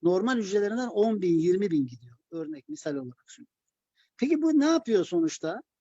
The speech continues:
E, vücuttan çok ciddi serbest radikal çıkışına neden oluyor. Bu kesin yani. Bunu herkes açıklıyor zaten.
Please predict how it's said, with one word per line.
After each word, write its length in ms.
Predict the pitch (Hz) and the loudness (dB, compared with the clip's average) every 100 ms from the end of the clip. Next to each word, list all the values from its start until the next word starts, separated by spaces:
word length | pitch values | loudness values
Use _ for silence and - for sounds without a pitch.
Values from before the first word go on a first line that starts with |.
| _ _ _ _ | _ _ _ _
E, 420 | 214 185 185 185 175 | -4 -2 0 0 -2
vücuttan 640 | 175 240 302 - 277 294 - _ - | -2 0 0 -2 -2 -2 -4 _ -10
çok 280 | - 302 | -2 -2
ciddi 380 | 233 190 240 277 | -2 -6 0 0
serbest 520 | 277 247 247 254 254 | 0 -2 -2 -2 0
radikal 360 | 233 214 202 240 | -2 -2 -4 -6
çıkışına 500 | - 190 180 214 214 | -6 -12 -8 -6 -4
neden 300 | 190 147 143 | -2 -2 -4
oluyor. 300 | 127 117 113 _ _ _ _ _ - | -8 -14 -20 _ _ _ _ _ -12
Bu 80 | 269 | -4
kesin 380 | 302 330 359 330 | 0 0 0 -2
yani. 280 | 190 165 | -2 -6
Bunu 120 | 180 226 | -6 -6
herkes 360 | 269 - 262 | -6 -8 -8
açıklıyor 420 | 226 - - 262 | -8 -10 -6 -2
zaten. 440 | 190 147 139 139 | -2 -4 -8 -14